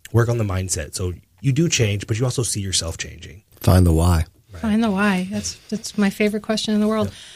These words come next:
Speaker 3: Okay, so you guys are every Sunday at Einstein Brothers Bagels, um, in Vero Beach on U S one as well.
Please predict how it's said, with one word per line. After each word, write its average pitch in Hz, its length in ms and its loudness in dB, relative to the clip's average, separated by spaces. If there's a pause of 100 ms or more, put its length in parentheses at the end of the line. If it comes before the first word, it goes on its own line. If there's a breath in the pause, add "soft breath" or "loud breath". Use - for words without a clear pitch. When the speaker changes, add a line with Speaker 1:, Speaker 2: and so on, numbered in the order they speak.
(160 loud breath)
Speaker 3:
Okay, 247 180 6
so 233 140 4
you 226 180 4
guys 247 180 2
are 214 240 -2
every 233 240 0
Sunday 226 280 4
at 214 80 2
Einstein 214 500 2
Brothers 208 380 2
Bagels, 208 720 2
um, 196 420 0
in 202 340 2
Vero 202 260 2
Beach 214 320 0
on 190 160 2
U 196 180 2
S 180 200 -2
one 214 540 2
as 202 200 0
well. 214 400 0